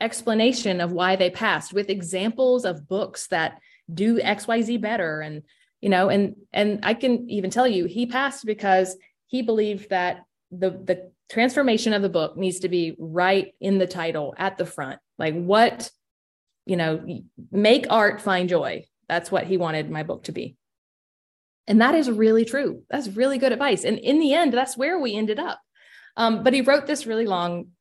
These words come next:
email. And then at the end, he said, "You know, I'm realizing that I am gonna pass, but as I write to, to you and Meredith, I'm, I think that I'm interested in this work she's doing. And so if she has a clearer book idea or if she has a bigger platform,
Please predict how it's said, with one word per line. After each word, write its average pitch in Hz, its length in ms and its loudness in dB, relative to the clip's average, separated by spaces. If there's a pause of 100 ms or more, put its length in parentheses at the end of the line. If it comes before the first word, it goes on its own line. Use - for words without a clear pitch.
(120)
email. 175 420 4
And 208 180 0
then 226 160 4
at 196 80 -2
the 196 140 -2
end, 254 200 0
he 226 340 -6
said, 175 400 0 (440)
"You 262 100 0
know, 294 280 0 (140)
I'm 254 120 0
realizing 247 520 2
that 220 300 -4 (460)
I 214 100 -4
am 330 280 0
gonna 226 160 2
pass, 160 480 -12 (120)
but 226 420 2 (400)
as 262 180 2
I 226 260 0 (460)
write 214 380 -2
to, 196 260 -4
to - 120 -6
you 190 180 0
and 180 100 -2
Meredith, 180 540 -4
I'm, 196 260 -4 (240)
I 196 180 2
think 277 360 -2
that 220 340 -2 (600)
I'm 202 160 0
interested 240 560 2
in 185 420 -2 (160)
this 185 180 0
work 208 200 0
she's 190 220 -2
doing. 190 340 2
And 190 120 0
so 185 180 2
if 180 220 -4
she 254 140 -2
has 220 140 0
a 185 40 -4
clearer 208 320 -2
book 190 240 -4
idea 170 680 -4
or 185 160 0
if 180 80 -6
she 208 100 -6
has 190 100 0
a 185 60 -2
bigger 170 180 -4
platform, 160 680 -8